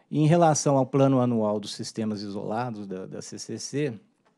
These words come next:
foi solicitada a, a inclusão da previsão da importação de energia, que é Roraima, basicamente, né? E previsão de geração das usinas interligadas ao sim, mas que continuam fazendo jus ao reembolso da C C C.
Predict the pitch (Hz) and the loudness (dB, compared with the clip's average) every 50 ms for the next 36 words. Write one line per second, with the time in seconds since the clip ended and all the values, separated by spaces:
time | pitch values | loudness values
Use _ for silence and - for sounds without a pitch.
0 | _ _ - - - - - 120 120 - - 139 131 131 127 - 143 127 - - | _ _ -20 -20 -6 0 0 0 0 0 0 0 0 0 -2 -4 -8 -10 -6 -4
1 | 123 120 131 131 127 127 131 127 123 120 123 117 - - 127 123 127 127 - 139 | -2 0 0 0 0 -2 -2 -4 -4 -6 -8 -8 -6 -4 -4 -4 -4 -2 0 0
2 | 131 123 104 107 113 110 104 101 107 101 - 117 120 120 110 117 110 95 107 127 | 0 2 2 2 0 0 0 -2 -4 -4 -2 -2 -2 0 0 -2 -2 0 2 2
3 | 139 143 131 120 113 113 110 110 - - 101 - - 107 110 107 113 117 123 131 | 2 2 0 -2 -2 -4 -4 -6 -6 -8 -10 -10 -8 -8 -6 -4 -4 -4 -4 -4
4 | 127 104 110 123 151 175 190 - _ _ _ _ _ _ _ _ - - 117 107 | -4 -4 -4 -6 -6 -6 -8 -10 _ _ _ _ _ _ _ _ -8 -4 -2 -2
5 | 101 98 - 113 110 101 104 110 131 135 110 92 92 95 98 - - - 104 98 | -2 -2 -2 -2 -2 -2 -2 -2 -2 -4 -4 -8 -10 -12 -14 -12 -12 -10 -8 -8
6 | 98 107 135 156 - - 123 131 151 - _ _ - - - - - - _ - | -8 -8 -8 -8 -10 -10 -10 -10 -12 -12 _ _ -20 -20 -20 -20 -20 -18 _ -4
7 | 127 127 - 147 147 143 135 139 127 120 135 135 139 139 131 120 139 147 143 135 | -4 0 4 4 4 4 4 2 2 4 4 4 4 4 2 2 2 4 4 4
8 | 127 - - 131 127 127 127 131 117 131 123 110 120 127 131 131 117 117 123 117 | 2 0 -2 -2 0 0 0 0 0 -2 -2 0 0 2 2 2 0 0 -2 -2
9 | - 127 120 117 107 110 107 110 104 101 101 120 123 127 123 - - - 127 135 | -2 -2 -2 -2 -2 -2 -2 -2 -4 -4 -2 -2 -2 -2 -4 -6 -4 -2 -2 0
10 | 180 196 202 - _ _ _ - 131 127 - - 135 - 156 147 139 - - 139 | -2 -2 -4 -10 _ _ _ -4 -4 -2 -2 -4 -2 0 0 0 2 0 0 2
11 | 131 131 135 143 147 147 143 139 127 - 139 127 113 120 131 131 135 131 113 101 | 2 2 2 2 2 0 -2 -2 -2 -2 -2 -2 -2 -2 -2 -2 -2 -2 -4 -4
12 | 107 117 123 120 127 120 117 120 123 120 110 110 110 113 117 120 - - 123 113 | -4 -6 -4 -4 -4 -2 -2 -2 -2 -2 -2 -2 -4 -4 -6 -8 -10 -12 -12 -12
13 | 110 - 127 117 - - 120 123 - - 95 95 - | -10 -10 -12 -12 -12 -10 -12 -12 -10 -10 -12 -12 -12